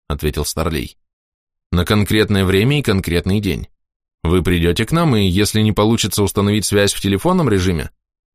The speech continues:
он перехватил её взгляд и поправился, «голосом, то тогда вы будете диктовать телеграфисту, а уже он будет вести связь, понятно?» «Да, теперь всё понятно»,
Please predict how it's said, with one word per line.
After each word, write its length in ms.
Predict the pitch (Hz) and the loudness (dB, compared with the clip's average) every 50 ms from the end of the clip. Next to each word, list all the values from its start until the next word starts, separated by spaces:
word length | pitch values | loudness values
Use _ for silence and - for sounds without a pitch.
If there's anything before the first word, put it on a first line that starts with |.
| _ _ _ _ _ _ _ _ | _ _ _ _ _ _ _ _
он 160 | - 80 78 - - _ | -2 -2 -2 -4 -4 _
перехватил 480 | - 82 82 80 90 85 78 - 92 | -6 -6 -2 -2 -2 -2 0 0 0
её 260 | 87 85 82 82 85 | 0 0 0 0 0
взгляд 340 | 78 82 80 80 85 85 90 | 0 0 0 0 0 0 0
и 40 | 95 | -2
поправился, 640 | 101 101 - - 90 76 65 64 - - - - - _ _ _ _ _ _ _ _ _ _ | -4 -4 -4 -2 -4 -4 -4 -6 -6 -8 -8 -10 -14 _ _ _ _ _ _ _ _ _ _
«голосом, 720 | 131 120 120 120 120 143 143 113 87 - - 78 69 65 - _ _ _ _ _ _ _ _ _ | -10 -8 -6 -2 0 2 2 2 2 0 -2 -4 -6 -6 -10 _ _ _ _ _ _ _ _ _
то 140 | - 127 113 | 2 2 2
тогда 340 | - 123 113 113 127 151 | 2 2 2 2 2 4
вы 100 | 156 139 | 4 4
будете 320 | 113 104 131 127 120 - 117 | 2 2 2 0 0 0 -2
диктовать 400 | 110 101 - 117 110 117 117 - | -2 0 0 0 2 2 0 0
телеграфисту, 680 | - 107 101 101 101 107 98 - 170 165 - - 92 | -2 -2 0 2 2 2 2 2 0 0 0 0 2
а 80 | 85 87 | 2 4
уже 260 | 90 95 92 101 110 | 4 4 4 4 4
он 220 | 113 123 143 139 120 | 4 4 4 4 2
будет 220 | 117 117 113 - | 2 2 2 0
вести 260 | 101 92 - - 107 | -2 -2 -2 -2 -2
связь, 260 | 101 - 87 80 78 | -2 0 0 0 0
понятно?» 460 | - - 87 113 131 - - - 85 - - _ _ _ _ _ _ _ _ _ _ _ _ _ _ _ _ _ _ _ _ _ _ _ _ - | 0 -2 -2 -2 -2 -4 -4 -4 -6 -6 -8 _ _ _ _ _ _ _ _ _ _ _ _ _ _ _ _ _ _ _ _ _ _ _ _ -8
«Да, 380 | 123 123 147 151 143 120 92 - _ _ | -4 -2 0 0 0 0 -2 -4 _ _
теперь 320 | - - 85 - 107 101 92 | -8 -6 -4 -2 -2 -2 -2
всё 240 | - - - 107 - | -2 -2 -2 -2 0
понятно», 500 | - 101 104 110 101 - - 82 78 | 0 0 0 0 -2 -2 -4 -6 -8